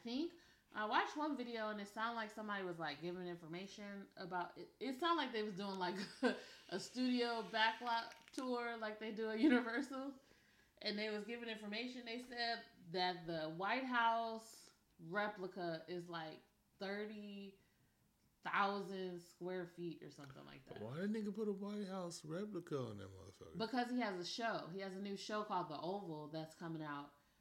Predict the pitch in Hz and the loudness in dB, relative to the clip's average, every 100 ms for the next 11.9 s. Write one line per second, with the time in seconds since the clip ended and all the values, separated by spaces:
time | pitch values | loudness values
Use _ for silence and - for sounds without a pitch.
0 | _ - 170 160 160 165 165 156 160 165 | _ -2 0 0 -2 -2 0 -2 -4 -4
1 | 156 151 147 165 165 156 165 151 - 147 | -2 -4 -2 -4 -4 -4 -2 -2 -4 -2
2 | 156 160 147 143 139 - - - 170 165 | 0 0 -2 -4 -10 -18 -18 -8 -6 2
3 | 160 165 139 151 156 127 131 - 117 107 | 4 4 4 0 0 2 0 2 0 0
4 | 101 113 101 95 - _ _ _ 139 160 | 0 0 0 -2 -8 _ _ _ 4 4
5 | 143 135 - 131 117 104 107 104 101 104 | 4 0 0 2 2 -2 -4 -6 -10 -6
6 | 110 98 101 - 98 95 92 85 85 - | -6 -6 -8 -8 -8 -8 -10 -12 -14 -20
7 | _ - - 196 214 220 233 131 127 139 | _ -20 -14 0 6 8 8 6 6 8
8 | 147 135 151 151 143 151 165 - - 262 | 8 6 8 6 6 2 -2 -6 -6 0
9 | 277 165 165 175 294 285 - 262 311 143 | 2 2 -2 0 2 2 0 2 6 6
10 | 135 147 156 160 147 151 147 135 139 110 | 8 12 12 12 10 10 8 10 8 8
11 | 104 - 330 330 294 220 254 302 214 | 6 4 2 4 2 2 0 2 0